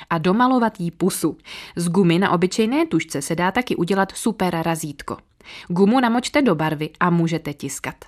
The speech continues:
Pokud vám guma z tušky vypadla, vyndejte ji, nacpěte do díry rozžvíkanou žvíkačku a pak tam gumu vraťte. Mělo by to prý držet, ale já jsem to zatím ještě nikdy nezkoušela. Můžete si taky zkusit udělat stojánek na zubní kartáčky z lega.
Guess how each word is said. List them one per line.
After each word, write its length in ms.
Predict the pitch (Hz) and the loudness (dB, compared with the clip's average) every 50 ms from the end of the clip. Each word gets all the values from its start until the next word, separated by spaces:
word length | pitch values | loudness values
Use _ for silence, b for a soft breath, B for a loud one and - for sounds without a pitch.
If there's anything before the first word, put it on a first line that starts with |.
| _ _ _ _ _ B B B B B B B | _ _ _ _ _ B B B B B B B
Pokud 280 | - 170 - 196 190 | -4 -2 0 0 0
vám 280 | 190 202 196 196 202 196 | 2 4 4 4 4 4
guma 240 | 180 185 202 202 208 | 4 4 4 2 2
z 60 | 208 | 0
tušky 320 | - 233 226 - - 175 | -2 -4 -4 0 -2 0
vypadla, 500 | 156 160 160 - 160 160 165 170 170 160 b b b | 0 0 -2 0 -2 0 0 -2 -4 -4 b b b
vyndejte 540 | b 170 196 185 180 180 175 170 165 170 175 | b 4 4 4 4 4 4 2 2 2 2
ji, 160 | 165 160 160 | 2 2 0
nacpěte 480 | 156 156 165 - - - 233 233 311 277 | 0 -2 -2 -4 -2 -4 -2 0 2 2
do 100 | 240 233 | 2 2
díry 280 | 208 220 262 269 269 214 | 0 0 0 0 0 0
rozžvíkanou 720 | - 165 160 - - 190 185 208 202 277 269 285 311 330 | 0 -2 -2 -2 -2 -2 -2 -2 -2 -2 0 2 0 2
žvíkačku 640 | 262 208 175 175 - 170 - - - - - - - _ - | 2 0 -2 -2 -4 -6 -8 -8 -12 -12 -12 -14 -14 _ -6
a 100 | - 170 | -6 -4
pak 200 | - - - - | 0 0 -2 -2
tam 220 | - - 151 151 160 | -2 -6 -4 -4 -2
gumu 300 | 151 170 165 165 156 147 | 0 0 0 0 0 -2
vraťte. 480 | 143 147 147 143 - - - - 139 - _ _ _ _ _ - | -4 -4 -6 -6 -8 -12 -14 -14 -14 -14 _ _ _ _ _ -4
Mělo 360 | 165 170 165 156 143 175 220 | 0 0 0 2 2 0 0
by 100 | 233 277 | 0 0
to 160 | 277 285 302 | 0 -2 -4
prý 240 | 294 - - 294 277 | -2 -2 -4 -4 -4
držet, 420 | 269 - 254 262 - - 131 - - - | -2 0 0 0 0 -2 -6 -8 -8 -6
ale 220 | - 180 170 156 156 | -4 -2 -2 -2 -2
já 200 | 170 247 269 233 | 0 0 0 -2
jsem 220 | - 190 160 156 | -2 -4 -4 -4
to 100 | - 160 | -4 -2
zatím 320 | 160 190 202 - 214 208 | -2 -2 -2 -2 -2 0
ještě 260 | 196 202 202 - - - | 0 0 0 -2 -2 0
nikdy 340 | 160 180 180 165 160 165 | 2 2 2 2 0 -2
nezkoušela. 760 | 160 160 151 - - - 139 135 135 - - 143 139 151 - - _ _ _ _ _ B B B B B B B B B | -2 -2 -4 -6 -6 -6 -6 -6 -6 -6 -6 -6 -6 -6 -8 -12 _ _ _ _ _ B B B B B B B B B
Můžete 340 | B 160 165 175 196 190 247 | B 0 2 2 2 2 2
si 120 | 277 - 320 | 2 2 0
taky 240 | 330 320 320 311 | 0 2 0 0
zkusit 360 | 285 - - - - 254 254 - | -2 -2 -4 -2 -2 -2 -2 -2
udělat 320 | - 214 254 262 214 170 - | -2 0 2 2 2 0 0
stojánek 500 | - - 196 196 208 226 247 269 269 - | 0 0 2 4 4 4 2 2 0 0
na 120 | 202 190 | 0 2
zubní 320 | 196 254 240 196 165 175 160 | 2 2 0 2 0 0 0
kartáčky 640 | - 139 151 - - 175 175 180 - - - 170 | -2 -4 -4 -2 0 0 0 0 -2 -4 -4 -4
z 80 | 170 175 | 0 2
lega. 340 | 240 285 302 220 147 123 | 4 4 4 2 0 -4